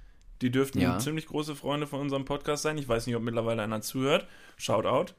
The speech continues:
Speaker 1: Falls
Speaker 2: Da könnten wir
Speaker 1: irgendjemand
Speaker 2: direkt den ersten Spa-, tollen Spartipp etablieren, dass wir sagen können, "Hey, mit dem Rabattkode X Y könnt ihr euch beim nächsten Kauf von Belvedere so und so viel Prozent sparen."
Speaker 1: Genau.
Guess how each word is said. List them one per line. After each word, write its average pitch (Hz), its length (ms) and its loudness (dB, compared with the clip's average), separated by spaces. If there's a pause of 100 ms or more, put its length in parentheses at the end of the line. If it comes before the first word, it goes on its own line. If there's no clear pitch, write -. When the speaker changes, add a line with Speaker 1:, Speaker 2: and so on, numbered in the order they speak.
Speaker 1:
Falls 123 240 2
Speaker 2:
Da 123 80 6
könnten 160 180 4
wir 180 60 8
Speaker 1:
irgendjemand 160 100 6
Speaker 2:
direkt 180 220 6
den 160 100 4
ersten 151 380 4
Spa-, - 280 0
tollen 160 240 0
Spartipp 147 460 0
etablieren, 110 400 0
dass 123 160 0
wir 107 80 -2
sagen 113 240 2
können, 123 180 0
"Hey, 127 140 4
mit 127 140 2
dem 110 120 2
Rabattkode 117 540 0
X 117 140 -4
Y 110 360 0
könnt 110 200 0
ihr 101 80 2
euch 107 180 0
beim 104 320 4
nächsten 110 280 0
Kauf 110 200 0
von 104 160 0
Belvedere 104 540 4
so 107 100 2
und 107 80 2
so 101 80 0
viel 98 160 0
Prozent 104 420 0
sparen." 80 520 -4 (420)
Speaker 1:
Genau. 107 340 0